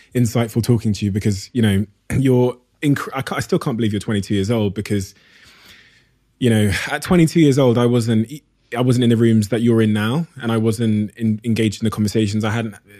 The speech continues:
built businesses and, you know, the role at, as, at P L T as creative director, I know how demanding that, that will be and, um, how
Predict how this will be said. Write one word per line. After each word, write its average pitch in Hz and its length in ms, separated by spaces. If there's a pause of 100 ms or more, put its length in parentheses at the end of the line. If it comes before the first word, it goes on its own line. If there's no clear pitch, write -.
(140)
built 110 220
businesses 107 720
and, 101 280
you 107 100
know, 101 120
the 98 120
role 113 260
at, 104 180
as, 110 180 (200)
at - 160
P - 100
L 104 80
T 113 160
as 95 80
creative 98 300
director, 104 600
I 113 140
know 113 260
how 104 180
demanding 98 480
that, 92 260
that 98 180
will 104 160
be 95 260
and, 95 260 (520)
um, 95 580
how 117 480